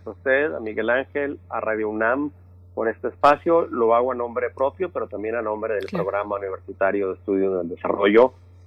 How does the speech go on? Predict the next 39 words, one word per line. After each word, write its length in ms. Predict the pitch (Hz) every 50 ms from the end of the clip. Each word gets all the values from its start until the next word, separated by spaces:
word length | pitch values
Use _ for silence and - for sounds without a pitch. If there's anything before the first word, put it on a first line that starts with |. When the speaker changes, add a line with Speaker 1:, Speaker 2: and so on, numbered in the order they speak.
| - - - - -
Speaker 1:
de 200 | 104 113 107 101
la 140 | 101 95
unam, 420 | 92 98 101 117 135 151 165 175 - - - - - - - -
y 60 | 117
seguimos 440 | - - 101 98 110 113 110 98 -
a 60 | 95
su 120 | 92 107 101
disposición. 680 | 101 - - 123 110 123 127 - 170 170 180 196 202 -
Les 160 | 139 123 113 110
deseo 480 | 113 107 - 127 127 127 127 127 120 -
que 360 | 120 110 110 110 110 107 107
el 100 | 104 110
año 320 | 113 120 120 120 120 117 95 87
cierre 400 | 92 110 107 104 104 110 107 104
bien 400 | 101 110 113 117 123 170 196 185
en 80 | - 127
lo 80 | 120 113
personal 540 | - 104 95 - 104 104 107 107 107 104 104
y 40 |
en 60 | 104 101
lo 100 | 104 101
profesional, 640 | - 107 101 110 95 113 113 120 135 143 151 160 - - - - - - - - - - - - - - -
y 240 | - 135 143 160 165
para 260 | - - 117 113 107
todo 200 | - 127 127 123
el 100 | 120 113
público 420 | - 120 117 113 117 113 104 104 -
que 80 | 104
escucha 1000 | 98 92 - - - 110 95 - - 110 104 101 101 101 98 98 - - 98 98 95
Radio 280 | 95 101 101 98 95
Educación, 440 | 95 95 95 104 101 - - - - - - -
Radio 260 | - 101 101 101 104
unam, 220 | 104 117 139 165 165
perdón, 320 | 147 151 131 135 151 160 - - - - - - - -
pues 180 | - 139 - -
les 180 | - 123 110
deseo 300 | 104 104 - - 123 117
lo 140 | 113 110 107
mejor 400 | 101 98 - - 147 156 160 -